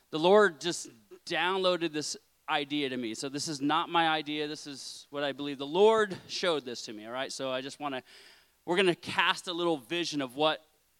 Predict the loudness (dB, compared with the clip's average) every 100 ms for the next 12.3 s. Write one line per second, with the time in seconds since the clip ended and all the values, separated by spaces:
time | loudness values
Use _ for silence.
0 | _ _ -8 2 4 4 4 4 4 2
1 | 2 0 2 2 0 -2 -4 -2 -2 -2
2 | -6 -6 -2 -2 0 0 2 2 0 -6
3 | -6 -6 0 0 0 0 0 0 -2 -4
4 | -6 -6 0 0 0 -4 -8 -8 -6 -8
5 | -8 -8 -8 -12 -12 -8 -4 -2 -4 -12
6 | -20 -10 -2 -2 -2 0 2 0 -2 -2
7 | -4 -8 -6 -4 -4 -4 -2 -4 -4 -4
8 | -4 -4 -6 -6 -14 -20 -20 -4 0 2
9 | 0 -8 _ _ _ _ _ _ -4 0
10 | 6 6 4 -6 -6 -8 -2 0 0 0
11 | -4 -4 -4 -4 -6 -6 -4 -6 -4 -2
12 | 0 0 -2